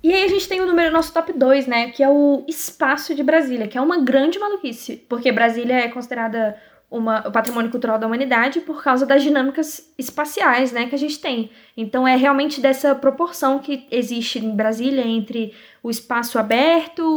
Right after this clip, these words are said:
o espa-, eu não vou saber dizer, gente, as tecnicalidades, mas é alguma coisa sobre, tipo, a área verde e uma outra parada, e uma outra parada, e isso tudo acaba se tornando nessa maravilha louca e diversa e nunca vista antes, que é Brasília.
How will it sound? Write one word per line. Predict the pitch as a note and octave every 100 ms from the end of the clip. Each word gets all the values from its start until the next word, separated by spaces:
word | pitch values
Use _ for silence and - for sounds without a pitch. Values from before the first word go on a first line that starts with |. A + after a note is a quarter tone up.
| D4
o | B3+ B3+ A#3 A3 G#3 G#3+ _ _ _ _
espa-, | A#3+ - - -
eu |
não | C4+
vou | D4 D#4 C#4 G#3+
saber | C#4+ C4
dizer, | B3+ B3+ B3 A#3+
gente, | A3+ G#3
as |
tecnicalidades, | - A#3 A3+ A3+ A3+ F#3 F3+
mas | G#3+ G#3+
é |
alguma | A3+ A#3 C4
coisa | C4 A#3+ A#3
sobre, | B3 A3
tipo, | A3 - G3+ - -
a | G#3
área | G#3+ A3
verde | G3+ A3+ D#4+ E4 D#4
e | D#4+ C#4 C4 A#3+ A3+
uma | A3 G#3
outra | G3+ G#3
parada, | G3+ G#3+ C#4+ E4 D4+
e | B3
uma | A3
outra | G#3+ A#3
parada, | G3+ A3+ C4 C#4
e | C#4+
isso | D4+ D4+
tudo | C#4 C#4
acaba | C#4 A#3+ B3
se | B3
tornando | C4 C4 B3+ C#4
nessa | B3+ C4+ C4+ C#4
maravilha | C4+ D4 C#4+ B3+ C#4 C4+
louca | A3+ A#3+ A#3+ B3+ D#4 C#4+ C#4 - _ _ _
e | C4+ B3+ G#3 - -
diversa | G#3 C#4 D4+ G3+ G3+ - A3
e | A3 A3+
nunca | G#3+ C4+ E4+
vista | D4 D4 C#4+
antes, | A#3+ A#3+ - -
que | E4+
é | C#4
Brasília. | D4 F#4 F#4+ A3+ G#3+